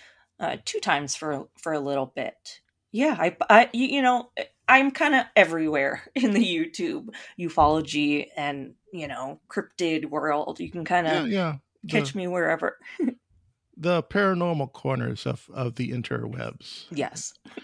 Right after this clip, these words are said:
Speaker 2: Yeah, so, um, your specialty seems to be more, you know, witch type things.
Speaker 1: Yeah.
Speaker 2: Is, is that right?
Speaker 1: Yes, correct. Um, I am a witch, uh, or a bruja,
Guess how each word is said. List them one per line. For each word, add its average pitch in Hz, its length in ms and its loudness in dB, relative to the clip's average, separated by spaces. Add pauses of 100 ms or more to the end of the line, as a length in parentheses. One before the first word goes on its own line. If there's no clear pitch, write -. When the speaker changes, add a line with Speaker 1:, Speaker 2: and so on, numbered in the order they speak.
(340)
Speaker 2:
Yeah, 208 240 -4
so, 196 360 -2
um, 175 360 -4 (260)
your 165 400 -2
specialty 131 880 -6 (500)
seems 160 320 -8
to 156 100 -6
be 135 220 -2
more, 135 560 -2
you 127 120 -4
know, 123 160 -2
witch 120 640 -6
type - 340 -6
things. - 800 -4 (1080)
Speaker 1:
Yeah. 269 280 -2
Speaker 2:
Is, 143 120 0
is 156 220 -2
that 156 240 2
right? 196 240 -2 (460)
Speaker 1:
Yes, 247 320 2
correct. - 580 -4
Um, 156 480 -2 (960)
I 190 140 2
am 180 220 -2
a 190 80 -2
witch, - 500 -2 (320)
uh, 165 280 2
or 175 200 4
a 165 80 -2
bruja, 185 520 2